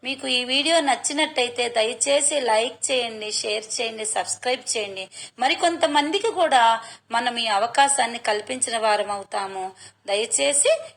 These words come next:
ఈ వీడియోని లైక్ చేసి షేర్ చేయండి. ప్లీజ్ సబ్స్క్రైబ్ చేయండి. కొంతమంది లైక్ చేస్తున్నారు కానీ మొత్తము చూడట్లేదు, కొంతమంది చూస్తున్నారు కానీ లైక్ చేయట్లేదు. కాబట్టి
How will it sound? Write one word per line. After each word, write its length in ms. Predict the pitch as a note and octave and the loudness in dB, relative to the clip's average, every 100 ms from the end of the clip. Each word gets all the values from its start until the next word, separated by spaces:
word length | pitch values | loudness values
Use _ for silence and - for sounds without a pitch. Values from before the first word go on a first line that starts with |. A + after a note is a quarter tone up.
| _ | _
ఈ 160 | A#3+ A#3+ | -6 -6
వీడియోని 600 | A3+ A#3 B3 A3+ B3+ F4 | -6 -6 -4 -4 -4 -4
లైక్ 440 | G#3+ G#3+ B3+ - | 0 0 -4 -6
చేసి 380 | D4 C#4 B3 A#3+ | -2 -2 -4 -4
షేర్ 340 | A3+ A3+ G3 G3 - | -4 0 -2 -2 -6
చేయండి. 420 | F#3+ F3+ F#3 F#3 - _ _ | -4 -8 -10 -12 -14 _ _
ప్లీజ్ 320 | A#3+ C#4 E4 - | -4 -2 0 2
సబ్స్క్రైబ్ 680 | A3+ - - G#3+ G3+ - | 0 0 -4 -4 -4 -4
చేయండి. 280 | F#3 F3 F3 _ _ _ - | -4 -6 -10 _ _ _ -6
కొంతమంది 880 | D4 C#4+ D#4 D#4 D#4 D#4 D#4 D4+ D4 - _ A3+ | -4 0 0 0 -2 0 0 -2 -6 -16 _ 0
లైక్ 400 | B3+ D#4+ - E4+ | 0 0 0 0
చేస్తున్నారు 500 | D#4+ - C4+ B3+ B3 | 0 -4 -2 0 0
కానీ 460 | A#3+ A#3 A#3 A#3 | 0 0 -2 -8
మొత్తము 760 | A3+ A#3 A#3 - C#4 B3+ A#3+ A#3 _ _ B3 | -4 -4 -4 -6 -4 -4 -4 -8 _ _ -6
చూడట్లేదు, 580 | A#3 A3+ A3 G3 F#3+ G#3 | 0 0 -2 -8 -6 -4
కొంతమంది 560 | B3+ B3 C4 C4+ C#4 C4+ | -4 -2 -2 -2 -2 -4
చూస్తున్నారు 560 | C#4 C4+ D4 C#4 C4 A#3+ | -6 -8 -8 -4 -2 -2
కానీ 380 | A#3 A3 A3 A3 | -2 -4 -4 -2
లైక్ 400 | G3+ G3 - A#3+ | -2 -2 -4 -4
చేయట్లేదు. 560 | A3 G#3+ G3+ F#3+ F#3 F#3+ - - _ _ _ _ _ | -4 -4 -8 -8 -10 -18 -20 -20 _ _ _ _ _
కాబట్టి 560 | G#3+ G#3+ A#3+ A#3+ A#3+ | -2 0 -2 -2 -4